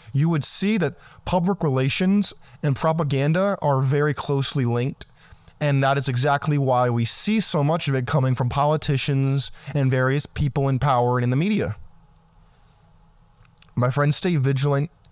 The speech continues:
and do not take the bait, and don't be a schmuck and take the bait. Be a wise man and sit yourself down and think about things logically.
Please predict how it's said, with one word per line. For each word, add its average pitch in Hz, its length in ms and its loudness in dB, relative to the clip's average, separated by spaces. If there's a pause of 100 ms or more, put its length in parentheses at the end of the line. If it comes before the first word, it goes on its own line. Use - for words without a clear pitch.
(600)
and 139 140 2
do 151 120 2
not 156 300 0
take 160 200 -2 (320)
the 131 80 0
bait, 127 240 0
and 143 300 0
don't 147 160 0
be 190 120 0
a 185 40 2
schmuck 147 380 0
and 135 80 0
take 139 200 -2
the 139 60 -2
bait. 117 300 -2 (560)
Be 156 100 -2
a 165 80 4
wise 151 400 2
man 117 400 2 (1000)
and 135 140 2
sit - 240 -2
yourself 165 420 0
down 127 280 2
and 120 140 0
think 147 180 0
about 127 220 0
things 120 220 0
logically. 107 560 0